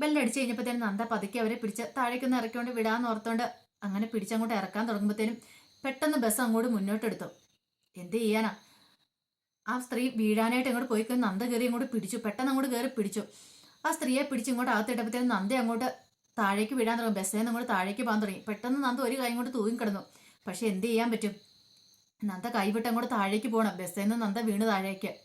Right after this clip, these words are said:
എല്ലാവരും ഒരു നിമിഷം അന്തം വിട്ടുപോയി, ആർക്കും ഒന്നും ചെയ്യാൻ പറ്റിയില്ല. പക്ഷെ അതിനു മുമ്പ് തന്നെ നന്ദ അവിടുന്ന് താഴേക്ക് വീണിട്ടുണ്ടായിരുന്നു. ഇത് കണ്ടു കഴിഞ്ഞപ്പോഴത്തേനും ബസ് നിർത്തിയിട്ട് ആൾക്കാരെല്ലാം ഓടി ഇറങ്ങി ചെല്ലുവാണ്.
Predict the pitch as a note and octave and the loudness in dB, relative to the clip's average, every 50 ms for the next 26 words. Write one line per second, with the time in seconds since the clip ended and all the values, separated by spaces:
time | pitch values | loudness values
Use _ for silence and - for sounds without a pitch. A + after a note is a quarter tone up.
0 | - - _ _ _ _ _ _ _ _ - F3+ G3 A3+ C4 B3+ B3 C4 C4+ A#3 | -20 -20 _ _ _ _ _ _ _ _ -4 -2 0 2 2 2 2 2 2 2
1 | G#3+ G#3+ C4 B3 A3+ A3+ - C4+ A#3 G#3 G3+ A#3+ B3 A#3 A3+ A3 G#3+ G3+ - F#3 | 4 4 4 2 2 2 2 0 2 2 2 2 2 2 2 2 0 0 0 0
2 | F#3 F#3+ G#3+ B3 C#4 - - E4+ C#4+ C4+ D4 D4+ D4 C#4+ B3 A#3+ C4 C#4 C#4+ A#3+ | 2 2 2 2 0 -2 -2 0 2 2 2 2 2 2 2 2 2 2 0 0
3 | - B3+ B3+ A#3 G#3 E3+ - - - - _ - C4+ C4+ C4+ D4+ C#4 A3+ G#3 B3+ | 0 0 2 2 2 0 -2 -6 -16 -20 _ -8 -6 -4 0 0 2 2 2 2
4 | D#4 D4+ B3+ A#3+ A#3 C#4 C4+ B3 A#3 A#3+ B3 B3+ B3+ - - - _ _ _ _ | 2 2 2 2 2 0 0 2 2 2 2 0 0 -2 -8 -20 _ _ _ _
5 | _ _ _ _ - G#3+ G#3+ G3 F#3+ G3 F#3+ A#3+ B3 A3+ A3 A3+ A#3+ A#3+ - - | _ _ _ _ -2 0 2 2 2 2 2 2 2 2 2 2 2 0 -2 -6
6 | - - A3+ G3 F#3 F#3 G3+ G3+ G#3+ B3+ A#3 G#3+ G3 G#3 G#3 G#3 A3+ G#3 F#3+ F#3+ | -8 -6 -4 -4 -2 -2 -2 -2 -2 -2 0 0 0 0 0 0 0 0 2 2
7 | F#3 F#3 F#3 E3+ - - - - - - _ - F3+ E3+ G#3 A3+ G#3 G3+ G3+ A3+ | 0 -2 -4 -8 -10 -14 -20 -20 -20 -20 _ -10 -8 -4 -2 0 0 2 2 4
8 | A3+ A3+ A3+ A3+ G#3+ A#3+ B3 A#3+ G#3+ G3 G3+ - A3+ B3 A3+ G#3 A#3 A#3 A3 A#3 | 2 2 2 0 0 0 0 0 0 0 -2 -2 -2 -2 -2 -2 -2 -2 0 0
9 | G3 F#3+ G3 G3+ - A3 A3+ A#3 B3 A#3+ G#3+ F#3+ G3 G#3 A#3+ A3+ A3 G#3+ A#3+ B3+ | 2 0 0 0 -2 -2 -2 0 0 -2 -2 0 0 0 2 2 2 0 0 0
10 | A#3+ G#3+ G3+ G#3+ A3+ G#3+ G3 E3+ | 0 0 2 2 2 2 0 -2